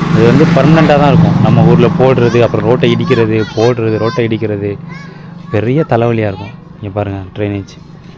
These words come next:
எங்கோ ஒரு ஈசான் கிராமம், வில்லேஜில் கூட இவங்களோட இன்ஃப்ராஸ்ட்ரக்சர், அந்த பணத்தை, அரசாங்கத்தோட பணத்தை எவ்வளோ கரெக்டாக பயன்படுத்துறாங்க பாருங்க.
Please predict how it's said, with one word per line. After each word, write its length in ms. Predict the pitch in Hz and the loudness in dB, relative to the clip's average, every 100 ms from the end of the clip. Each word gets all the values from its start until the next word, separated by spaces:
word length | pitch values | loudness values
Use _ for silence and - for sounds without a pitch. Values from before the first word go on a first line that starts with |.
| - - - | -20 -20 -12
எங்கோ 440 | 107 113 117 151 | -8 -4 -2 0
ஒரு 280 | 175 151 135 | 0 0 0
ஈசான் 420 | 117 127 143 147 | 0 -4 -2 -4
கிராமம், 460 | 120 117 117 113 104 | -2 -4 -4 -4 -4
வில்லேஜில் 460 | 113 131 113 110 104 | -4 -2 -4 -6 -6
கூட 260 | 107 135 147 - - - | -6 -8 -10 -20 -20 -8
இவங்களோட 340 | 120 123 117 113 | -4 0 0 0
இன்ஃப்ராஸ்ட்ரக்சர், 880 | 127 151 185 165 - 117 120 104 | -2 -2 -2 -2 -4 -6 -4 -6
அந்த 200 | 110 110 | -6 -8
பணத்தை, 460 | 107 127 156 165 143 | -6 -2 -4 0 -2
அரசாங்கத்தோட 580 | 113 131 160 147 127 110 | 0 -2 -4 -2 -2 -4
பணத்தை 420 | - 117 120 143 - - - - - - | -4 -8 -6 -8 -8 -16 -16 -16 -16 -8
எவ்வளோ 400 | 113 127 160 170 | 0 0 2 0
கரெக்டாக 680 | 123 - 139 151 196 170 135 - | 2 0 -2 0 2 4 2 2
பயன்படுத்துறாங்க 600 | 135 170 123 - 117 107 | 0 2 -2 -2 -2 -2
பாருங்க. 320 | 104 101 98 | -2 -2 -6